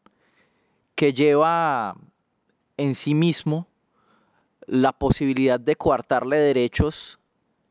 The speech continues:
a indígenas, a campesinos, a pueblos afros, pero en este caso además a pueblos que piensan de una manera distinta, emancipadora, como es el caso de Cuba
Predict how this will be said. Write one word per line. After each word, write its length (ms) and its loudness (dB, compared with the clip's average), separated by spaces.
a 240 2
indígenas, 840 -4
a 520 -2
campesinos, 920 -2
a 100 -2
pueblos 420 0
afros, 340 -2
pero 220 2
en 80 -2
este 240 -2
caso 280 0
además 460 0
a 60 -2
pueblos 640 -2
que 140 2
piensan 420 0
de 80 0
una 120 2
manera 300 0
distinta, 800 -2
emancipadora, 920 -2
como 380 -2
es 480 -4
el 180 -2
caso 360 -2
de 120 0
Cuba 520 -2